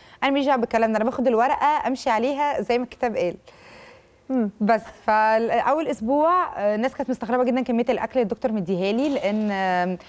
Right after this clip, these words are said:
Speaker 1: هي الورقة فعلا مليانة أكل. بس هي الورقة دي بيبقى الغرض منها الأول إنه يشوف ال-، طبيعة الجسم اللي قدامه، يقدر يحرق بشكل طبيعي ولا عنده مشكلة في الحرق، فيطلب تحاليل وحاجات علشان
Speaker 2: آه.
Speaker 1: يبقى ماشيين على التراك المظبوط. الحمد لله، أول أسبوع عملت تارجت حلو، عملت اتنين كيلو ونص.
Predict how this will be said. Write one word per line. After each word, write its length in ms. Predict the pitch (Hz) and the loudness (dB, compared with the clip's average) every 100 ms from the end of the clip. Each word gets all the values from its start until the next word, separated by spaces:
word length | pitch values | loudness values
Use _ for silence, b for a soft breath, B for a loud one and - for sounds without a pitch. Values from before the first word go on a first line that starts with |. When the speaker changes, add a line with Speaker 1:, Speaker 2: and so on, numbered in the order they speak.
| B B | B B
Speaker 1:
هي 120 | 190 | 0
الورقة 260 | 202 233 - | 2 0 -2
فعلا 280 | 247 240 208 | -2 0 0
مليانة 380 | 190 190 190 | 0 0 -2
أكل. 160 | 156 - - | -6 -12 -8
بس 100 | 240 | 0
هي 60 | |
الورقة 200 | 294 311 | 2 2
دي 60 | 302 | 0
بيبقى 200 | 311 - | 0 0
الغرض 300 | 226 254 294 | 0 0 -2
منها 480 | 247 233 262 285 294 - | -2 -4 -2 -4 -4 -4
الأول 440 | 202 - 269 285 | -4 2 2 2
إنه 300 | 302 202 214 | 0 -4 -4
يشوف 340 | 220 - 285 - | -4 -4 -4 -2
ال-، 260 | 214 - - | -4 -4 -4
طبيعة 240 | 196 240 | -2 -2
الجسم 300 | 220 214 - | -2 -2 -2
اللي 120 | 233 180 | -2 -2
قدامه، 340 | 196 208 202 B B B | 0 -2 -4 B B B
يقدر 300 | 247 254 220 | 2 4 2
يحرق 340 | 233 226 208 - - _ - | 2 -2 -4 -6 -10 _ -4
بشكل 360 | 190 240 233 | -4 -2 -2
طبيعي 500 | 220 202 226 262 285 320 | -2 0 2 2 2 0
ولا 200 | 185 180 | 0 0
عنده 160 | 220 | 0
مشكلة 280 | 220 - 233 | -4 -4 -4
في 80 | 220 | -4
الحرق، 300 | 190 220 - | -4 -4 -4
فيطلب 440 | - 202 214 214 | -4 -4 -2 -6
تحاليل 540 | 208 - 190 196 214 208 B B B | -6 -4 -2 0 0 -2 B B B
وحاجات 440 | 180 180 180 196 214 | -6 -2 0 0 -2
علشان 340 | - 170 208 202 | -2 -2 0 -2
Speaker 2:
آه. 80 | 196 | -2
Speaker 1:
يبقى 280 | 180 180 | -4 -4
ماشيين 300 | 175 170 208 196 | -4 -4 -6 -6
على 60 | |
التراك 240 | 170 180 196 | -4 -6 -4
المظبوط. 360 | 180 151 143 - B B B B | -6 -6 -12 -18 B B B B
الحمد 200 | - 320 | -2 2
لله، 200 | 330 277 | 2 2
أول 240 | 262 269 226 | 2 2 0
أسبوع 200 | 240 247 | 0 0
عملت 260 | 240 240 | 0 -2
تارجت 260 | 247 233 233 | -2 -2 -2
حلو، 260 | 240 285 | -2 0
عملت 240 | 285 208 208 | 0 -2 -4
اتنين 200 | 226 226 | -4 -4
كيلو 200 | 233 226 | -2 -2
ونص. 220 | 214 302 | -4 -6